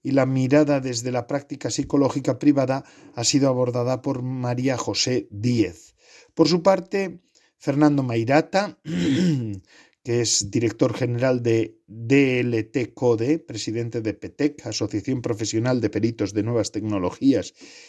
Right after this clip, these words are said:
y presidente del Comité de Ciberseguridad de cintac, ha ofrecido la ponencia Evidencias Digitales, la cibercomunicación y la repercusión en los menores.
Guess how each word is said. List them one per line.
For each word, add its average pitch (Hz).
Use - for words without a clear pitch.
y 143
presidente 151
del 143
Comité 131
de 143
Ciberseguridad 117
de 117
cintac, 104
ha 180
ofrecido 202
la 180
ponencia 190
Evidencias 180
Digitales, 175
la 120
cibercomunicación 143
y 190
la 160
repercusión 135
en 160
los 107
menores. 90